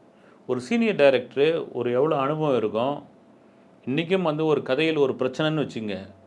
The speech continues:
சீனியர் டைரக்டர்ஸ் இருக்காங்க இல்லைங்களா, அவங்கள கூப்பிட்டு வந்து, அ-, அந்த ஒரு நாட்டு எப்படியாவது அதை கழட்டி இது, இது பண்ணி விடுங்க. இந்த முடிவு எங்களுக்கு வராம இருக்குது. ஒரு கிளைமேக்ஸ்ல ஒரு முடிவு எப்படி முடிக்கணும்னு தெரியாம இருக்குது.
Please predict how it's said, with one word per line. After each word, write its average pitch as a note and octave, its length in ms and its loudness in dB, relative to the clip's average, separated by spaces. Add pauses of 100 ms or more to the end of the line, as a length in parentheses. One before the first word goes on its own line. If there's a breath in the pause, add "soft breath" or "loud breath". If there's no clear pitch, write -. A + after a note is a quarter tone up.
(100)
சீனியர் F3 360 -2
டைரக்டர்ஸ் C3 540 2
இருக்காங்க G#2 340 -6
இல்லைங்களா, A2 400 -6
அவங்கள B2+ 200 -2
கூப்பிட்டு E3+ 300 -2
வந்து, C#3 540 0 (240)
அ-, C3 220 -6
அந்த C3 300 -2
ஒரு B2+ 160 0
நாட்டு D3 440 0
எப்படியாவது C3 440 2
அதை A2+ 160 -2
கழட்டி B2 340 -4
இது, - 300 -10
இது C#3+ 140 2
பண்ணி B2+ 200 -2
விடுங்க. A#2 380 -2 (600 soft breath)
இந்த C#3 140 2
முடிவு F#3+ 460 2
எங்களுக்கு B2+ 360 2
வராம C#3 260 4
இருக்குது. A#2+ 400 -2
ஒரு C3 280 0
கிளைமேக்ஸ்ல D#3+ 540 -2
ஒரு B2+ 140 2
முடிவு D3 360 0
எப்படி B2+ 380 -2
முடிக்கணும்னு E3 400 0
தெரியாம C3+ 400 0
இருக்குது. A#2 460 -2